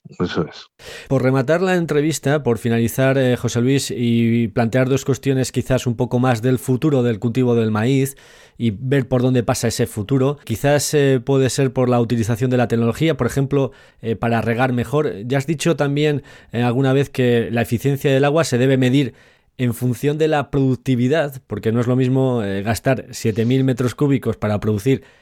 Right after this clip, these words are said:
Speaker 2: eh, diez mil kilos de maíz que dieciocho mil. Este es una de las, eh, digamos, uno de los caminos para mejorar el futuro del maíz, la tecnología aplicada al riego.
Speaker 1: Sí, la tecnología aplicada al riego es una cuestión muy importante,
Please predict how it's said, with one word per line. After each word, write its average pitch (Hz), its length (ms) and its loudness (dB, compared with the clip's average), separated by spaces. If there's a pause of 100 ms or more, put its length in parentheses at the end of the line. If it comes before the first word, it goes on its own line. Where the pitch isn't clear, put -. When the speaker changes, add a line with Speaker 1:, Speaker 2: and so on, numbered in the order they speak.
(180)
Speaker 2:
eh, 101 180 -12
diez 117 160 2
mil 131 220 0
kilos 135 340 2
de 131 220 2
maíz 143 280 2
que 147 140 0
dieciocho 113 560 -2
mil. 113 260 0 (280)
Este - 140 -2
es 143 120 -2
una 147 160 2
de 139 100 2
las, 131 400 0
eh, 120 560 2
digamos, 123 400 -2
uno 139 220 2
de 143 60 4
los 135 120 0
caminos 135 380 0
para 110 400 -2
mejorar 117 340 0
el 123 60 0
futuro 120 340 0
del 117 120 2
maíz, 139 240 0
la 101 240 -4
tecnología 107 580 0
aplicada 120 380 -2
al 117 80 0
riego. 104 340 -2
Speaker 1:
Sí, 107 380 0 (200)
la 98 120 2
tecnología 98 680 2
aplicada 110 480 0
al 101 100 2
riego 113 360 2
es - 180 -4
una 104 260 4
cuestión 101 640 0
muy 104 220 2
importante, 92 760 0